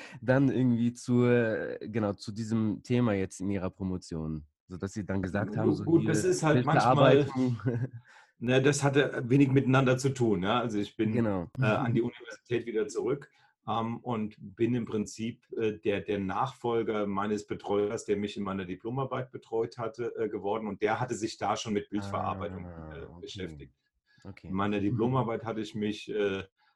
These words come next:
Speaker 2: heute Themen, die, die eigentlich selbstverständlich sind, mit,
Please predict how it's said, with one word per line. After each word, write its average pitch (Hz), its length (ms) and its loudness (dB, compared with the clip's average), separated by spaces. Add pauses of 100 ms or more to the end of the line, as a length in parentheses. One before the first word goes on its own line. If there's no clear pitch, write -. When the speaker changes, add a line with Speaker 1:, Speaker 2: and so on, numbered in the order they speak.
(140)
Speaker 2:
heute 120 380 4
Themen, 120 400 4
die, 101 260 -2
die 101 180 -2
eigentlich 104 680 -6
selbstverständlich 110 1000 -4
sind, 107 220 -4
mit, 98 300 -6